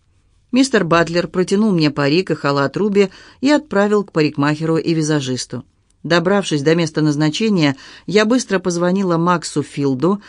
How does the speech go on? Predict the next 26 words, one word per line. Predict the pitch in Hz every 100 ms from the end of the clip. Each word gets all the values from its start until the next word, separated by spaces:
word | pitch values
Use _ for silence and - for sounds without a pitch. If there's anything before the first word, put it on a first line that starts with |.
| - -
агенту, | 175 160 147 143 135 180
услугами | 160 170 - 226 190 170
которого | 156 151 185 170 165 156 - -
Эллен, | 185 175 156 151
Эдди | 180 160 147
и | - 165
я | 165 208 185
пользовались | 180 190 175 175 170
в | 151
Лос-Анджелесе. | 160 156 202 175 131 131 - 123 - _ _ _ -
Он | 202
согласился | 196 190 196 196 190 156
приехать | 139 147 139 143 139
на | 143
студию, | - 190 160 147 139 - -
составить | - 208 202 233 185
для | 143
меня | 160 170 165
контракт | 151 147 160 190 185
и | -
посмотреть | 165 160 160 160 165 170
съёмки, | - 185 202 147 135 135 - -
чтобы | - 160 160
понимать, | 151 151 147 180 196 - - _
кому | 175 175 214
ещё | 214 190 160 - 156 190 208